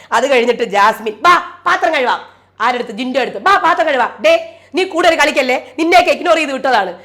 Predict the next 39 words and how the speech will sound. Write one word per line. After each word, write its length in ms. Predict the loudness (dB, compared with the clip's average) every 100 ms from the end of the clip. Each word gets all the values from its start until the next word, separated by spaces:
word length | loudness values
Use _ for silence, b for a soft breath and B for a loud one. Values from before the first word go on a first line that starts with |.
| B
പിന്നല്ലാണ്ട് 460 | 0 2 4 2 2 -6 B
ഒന്ന് 140 | -2 2
ഓടിയിറങ്ങി, 440 | 2 4 0 0 -8 0
മോളെ 180 | 2 2
വിട്ടുപിടി, 580 | 0 0 -2 -2 -10 -10 -4
അവിടെ 140 | -4
ഒരു 80 | -2
പാത്രം 320 | -2 0 -2
കഴുകല്. 240 | -4 -4 -8 B B
അപ്പൊ 120 | -6
നോറ, 180 | -2 -2 -4 B -2
"ഞാൻ 320 | 2 4 2
എന്നാൽ 220 | 2 0
ഇവിടുന്ന് 220 | 0 -2
അനങ്ങത്തില്ല, 600 | -2 -2 -2 -4 -6 -12 B B -2
ഞാൻ 260 | 0 0
ഇനി 100 | -2
കളി 380 | -6 -2 -2 0
കളിക്കും. 280 | -4 -6 -18 B -10
എന്നെ 300 | -4 -4 2
രാവിലെ 420 | 4 4 4 4
തൊട്ട് 340 | 0 -2 -4 B B 0
വൈകുന്നേരം 580 | 0 2 0 0 -2 0
വരെ 140 | -4
ഇയാള് 680 | -2 2 2 2 -6 -10 -4
എന്നെ, 180 | -2 -2 -4
ഇയാള് 220 | -2 -2 0
പറയുന്ന 280 | 0 -2 -2
എല്ലാ 360 | -4 -6 -2 -2
കാര്യങ്ങളും 420 | 0 -2 -2 -2
ഞാൻ 160 | -2 -2
ചെയ്തു." 320 | -6 -8 -14 B B
അതിന് 160 | -10 -6
വേണ്ടിയിട്ടാണ് 300 | -6 -6 -6
മിണ്ടാതിരുന്നത്. 580 | -4 -2 -2 -2 -6 -8
കാര്യം 140 | -8
ഒരു 120 | -10 -4
പോയിന്റ് 340 | -2 -2 -4
കിട്ടണമല്ലോ. 520 | -6 -4 -4 -4 -14